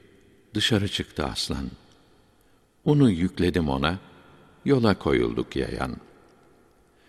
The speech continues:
Menzile yaklaşınca o çuvalı indirdim. Bir ihtiyar kadını sandım ki sevindirdim. Keramet gösteremez açıktan bir evliya. Bu yüzden mahcup oldum.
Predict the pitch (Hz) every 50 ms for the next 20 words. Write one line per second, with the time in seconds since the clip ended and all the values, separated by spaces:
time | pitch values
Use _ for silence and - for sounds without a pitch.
0 | _ _ _ - 107 123 135 135 123 120 131 131 131 127 120 113 107 101 - 117
1 | 113 - - 135 131 120 90 95 101 107 104 - - - - - - - - -
2 | 139 - - - 101 95 87 82 95 101 82 85 85 73 - 71 67 60 58 67
3 | 65 60 - - - - - - - - - - _ - - _ _ _ _ _
4 | _ _ _ _ _ _ _ _ - - - 80 - - - - - 113 110 107
5 | 98 - - 87 80 90 85 87 82 73 - - - 95 90 92 95 117 117 110
6 | - 98 87 - - 87 73 69 69 76 65 67 67 65 60 65 64 57 53 -
7 | - - - - - - - - - - - - _ - _ _ _ _ _ _
8 | _ _ _ _ _ _ _ _ _ _ _ _ _ _ _ - - 127 131 120
9 | 104 101 95 98 101 98 - - - 92 87 80 - - - 85 82 90 98 104
10 | 92 78 67 69 - - - - 92 - - - - 90 85 76 71 69 69 71
11 | 67 69 71 73 69 69 67 69 65 65 69 71 - - - - - - - -
12 | - - - - - - - - - 147 117 107 92 87 87 85 76 71 76 73
13 | 67 60 - - 101 92 78 62 62 64 60 57 62 64 64